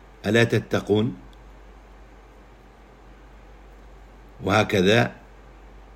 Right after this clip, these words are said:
هي صفة أولياء الله عز وجل، التقوى شعار الأولياء، كما قال الله عز وجل: "ألا إن أولياء الله لا خوف عليهم ولا هم يحزنون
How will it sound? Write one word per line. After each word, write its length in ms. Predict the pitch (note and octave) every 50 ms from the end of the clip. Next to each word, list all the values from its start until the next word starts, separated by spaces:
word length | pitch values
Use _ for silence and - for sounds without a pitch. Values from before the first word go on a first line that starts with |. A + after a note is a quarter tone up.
| -
هي 180 | - A2 A2+ G2+
صفة 320 | - - D#3 C3+ C3 A2 -
أولياء 480 | G#2 F2+ G#2 G2+ F#2+ G2+ A2 A2 G2 F2+
الله 320 | F#2+ G2 G#2 G2+ G2 G2
عز 260 | E2 F#2+ F#2 F#2 F2+
وجل، 360 | F2+ F2 E2+ E2 - F2+ E2+ D#2+ D#2+ - - - - - - - -
التقوى 540 | - - - - F2+ - - F#2 E2+ C#2 B1 - - - - - - - - - - - - - - - - - - - - - - - - - - - -
شعار 380 | - - G2+ F#2+ A2+ A#2+ A#2
الأولياء، 640 | G2+ F#2+ F#2+ F#2+ G2 G2 F2+ F2+ F#2+ G2+ G2+ F#2+ - - - - - - - -
كما 220 | - G2 F#2+ F#2
قال 280 | F#2 F#2 F#2+ G2+ G2 F2+
الله 340 | F2 F2+ F2+ G2 F#2 F2 F2
عز 220 | F2 F#2 F2+ E2+
وجل: 340 | E2+ E2+ E2 B2 D3+ F3 G3 - - - - - - - - - - - - G#2+
"ألا 440 | A#2+ B2+ A#2+ G#2+ G#2 G2 F#2 F#2+
إن 280 | C3 D3+ D#3+ D3 B2+ A2+
أولياء 720 | G#2 - G2 G#2+ G2+ F#2+ F#2+ G#2 A#2+ C#3 D#3+ E3+ C#3+ C#3
الله 360 | C3+ B2+ A#2+ A2+ G#2 G2+ G#2
لا 200 | G#2+ B2+ D#3 E3+
خوف 420 | - - D3 D#3 C#3 A#2+ C3 B2 A2
عليهم 460 | G2 A2 G#2+ G2 G2 A2 B2 - E3+
ولا 260 | F#3 F#3+ F#3+ F3+ F3+
هم 180 | F3 E3+ D#3 D#3+
يحزنون 640 | D#3 C#3+ C#3 C3+ D3+ C#3+ E3+ G3+ G#3 E3 - -